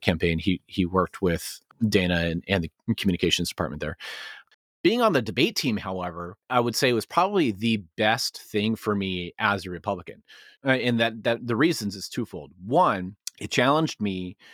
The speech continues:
and my beliefs. In order to, to defend them, I had to be able to know exactly why I was Republican. The other flip side of that is I had to learn how to, you know, and, and they made us do this,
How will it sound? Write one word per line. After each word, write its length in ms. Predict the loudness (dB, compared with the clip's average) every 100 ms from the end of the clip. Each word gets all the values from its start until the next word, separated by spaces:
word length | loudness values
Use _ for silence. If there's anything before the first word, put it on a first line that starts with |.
| -6
and 140 | 0 2
my 140 | 2
beliefs. 420 | 2 -2 -4 -4
In 180 | -4 -4
order 300 | 0 2 2
to, 540 | 0 0 2 2 -2 -4
to 160 | -4 -4
defend 440 | -6 0 2 2
them, 120 | 2
I 100 | 2
had 100 | 2
to 60 | 2
be 140 | 2
able 160 | 2 2
to 180 | -2 -2
know 320 | -2 2 2 2
exactly 340 | -2 -2 -2
why 360 | -2 -4 -4 -8
I 60 |
was 140 | -10 -8
Republican. 420 | -4 -4 -6 -16 -20 _ 0
The 140 | 4
other 160 | 4 0
flip 320 | -4 -6 0
side 180 | 0 2
of 80 |
that 120 | 0 -4
is 100 | -2
I 200 | -2 -2 -4 0
had 240 | 2 4
to 80 | 0
learn 800 | 2 4 4 4 4 2 0 -6 _
how 300 | 0 2 2 0
to, 560 | -2 0 2 0 -4 -12 _ _ _ -6
you 120 | -4
know, 60 |
and, 200 | -2 -6 -4
and 160 | -4
they 100 | -2
made 200 | -2 -2
us 100 | -2
do 140 | -2 0
this, 320 | -2 -6